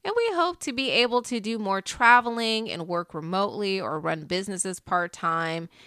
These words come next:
in order to pay for our expenses. The rest of our expenses would then be paid out of our retirement accounts. So it looks like they're gonna work part-time,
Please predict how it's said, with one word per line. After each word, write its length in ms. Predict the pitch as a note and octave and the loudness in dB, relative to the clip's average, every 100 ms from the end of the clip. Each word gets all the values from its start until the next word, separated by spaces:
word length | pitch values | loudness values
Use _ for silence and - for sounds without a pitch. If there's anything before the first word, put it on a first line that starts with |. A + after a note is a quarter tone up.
| _ - | _ -4
in 100 | A3 | 2
order 300 | B3 C#4 C#4+ | 6 6 4
to 140 | D4+ | -2
pay 320 | - B3 G#3 | -4 2 2
for 120 | G#3 G#3+ | 2 2
our 200 | E3 B2 | 2 2
expenses. 960 | - - - A#3+ A3 - D2 D2 - - | -2 -8 -4 0 0 -4 -10 -12 -16 -12
The 140 | F#3 | -6
rest 260 | F3 A3 C#4+ | 2 2 2
of 120 | C#4+ | 2
our 160 | C#4 C4 | 6 6
expenses 720 | G#3 A3 - A3+ A3+ - G3+ | 4 -2 -2 -2 -2 -2 -4
would 200 | F#3 E3 | -4 -4
then 340 | E3+ G#3 A3 A3+ _ _ - | 2 4 2 0 _ _ -6
be 120 | G3+ | -6
paid 400 | - - G#3+ G3+ - | -4 2 6 6 8
out 180 | F3 F#3+ | 8 8
of 120 | F3+ | 8
our 140 | F3 | 6
retirement 500 | E3 - F#3 F3 E3 | 6 4 6 6 4
accounts. 400 | C#3+ - D3 - - - - | -4 -2 -2 -4 -12 -16 -10
So 240 | - C4 B3 | 4 6 8
it 140 | A#3 | 8
looks 320 | A3 D#4+ - | 8 8 8
like 340 | B3+ A#3+ A3+ F3 | 10 10 10 6
they're 120 | A3 | 4
gonna 180 | B3+ C4 | 4 6
work 240 | B3+ B3+ | 6 6
part-time, 680 | C4+ C4 B3+ F3 D#3+ F3+ | 4 4 4 4 4 0